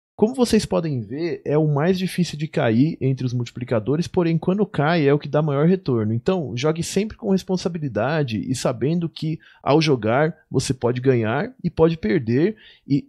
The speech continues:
sempre pense nas chances que você tem em cada um dos multiplicadores e gerencie isso de maneira responsável.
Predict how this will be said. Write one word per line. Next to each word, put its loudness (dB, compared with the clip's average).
sempre 0
pense 2
nas 2
chances 0
que -8
você 0
tem -2
em 2
cada 0
um 2
dos 0
multiplicadores 0
e 0
gerencie 0
isso -4
de -6
maneira 0
responsável. 0